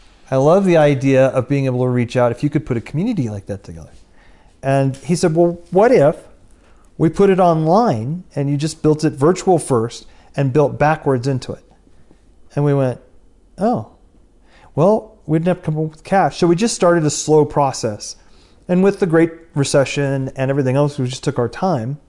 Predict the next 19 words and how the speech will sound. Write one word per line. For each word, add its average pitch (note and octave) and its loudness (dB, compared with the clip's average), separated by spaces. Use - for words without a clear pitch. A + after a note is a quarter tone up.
And C3 -2
then C#3 2
we C#3 2
started C3+ 0
doing A#2 -2
it, C#3+ -4
and D3+ -6
we B2 -8
started C#3 0
working C3+ -2
on C#3+ 0
the C#3+ 0
book, B2+ 0
and B2 -6
then B2 -4
we B2+ -2
built B2 -4
the C#3 -6
course. - -4